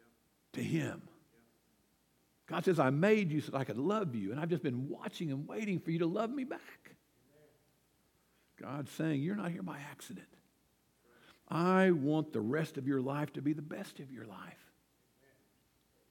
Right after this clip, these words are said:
And I want to save you from your past. I want to save you for the purpose I made you for. And I want to save you by my grace." And God is saying, "If you will let me do that, I will give you my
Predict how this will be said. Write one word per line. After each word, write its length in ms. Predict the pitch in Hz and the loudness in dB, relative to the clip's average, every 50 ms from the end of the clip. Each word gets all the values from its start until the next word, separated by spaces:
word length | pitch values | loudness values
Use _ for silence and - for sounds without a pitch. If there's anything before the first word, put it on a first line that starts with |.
| _ - | _ 4
And 80 | - 170 | 6 6
I 60 | 196 | 8
want 180 | 220 208 180 147 | 10 8 8 8
to 60 | 127 | 6
save 500 | - - - - 233 233 233 226 202 170 | 2 -2 4 8 10 10 12 10 10 8
you 80 | 180 | 6
from 160 | 165 196 170 160 | 6 6 6 6
your 100 | 160 151 | 6 6
past. 380 | - 233 220 226 202 196 - | 6 8 10 10 10 10 8
I 20 | 185 | 6
want 180 | 170 165 156 | 8 6 6
to 80 | 139 - | 4 4
save 240 | - 226 226 220 202 | 6 10 10 10 10
you 60 | 190 | 8
for 140 | - 202 185 | 4 4 4
the 80 | 160 | 6
purpose 340 | - 220 220 196 196 180 202 | 6 6 6 6 6 6 8
I 80 | 190 185 | 8 8
made 320 | 185 208 220 233 233 180 | 10 12 10 10 10 8
you 80 | 190 170 | 4 6
for. 220 | - 190 185 185 - - - | 8 8 8 8 6 2 8
And 100 | 170 185 | 12 12
I 80 | 202 214 | 12 12
want 180 | 220 226 220 | 12 12 10
to 60 | 208 175 | 10 8
save 380 | - - 254 262 269 254 226 | 8 8 12 12 12 12 12
you 100 | 220 220 | 10 8
by 220 | 196 185 226 226 233 | 10 10 12 12 12
my 240 | 233 233 233 233 | 12 12 12 12
grace." 420 | 214 185 202 254 269 277 254 - - - - - | 12 12 12 12 12 12 12 12 10 2 4 8
And 180 | 196 196 180 | 8 12 12
God 220 | 208 240 254 269 247 | 12 12 12 12 12
is 100 | 208 - | 12 12
saying, 240 | 262 262 262 254 | 12 12 12 12
"If 100 | 226 190 | 12 10
you 140 | 233 233 240 | 12 12 12
will 180 | 220 208 196 208 | 12 12 12 12
let 280 | 247 269 277 294 277 | 12 12 12 12 12
me 180 | 247 233 226 220 | 8 8 10 10
do 300 | 170 160 262 294 302 226 | 8 10 10 10 12 12
that, 180 | 233 233 220 214 - - - | 12 12 12 12 8 12 12
I 160 | 202 226 233 | 12 12 12
will 240 | 220 208 196 190 185 | 12 12 12 12 10
give 600 | 170 156 139 160 240 269 269 269 247 190 143 131 | 8 4 2 4 4 6 8 8 8 6 6 4
you 400 | 139 139 147 147 151 156 156 151 | 4 8 10 10 10 10 10 8
my 680 | 135 131 139 151 156 135 113 107 101 98 92 104 110 | 6 4 4 4 4 2 0 0 -2 -4 -4 -4 -4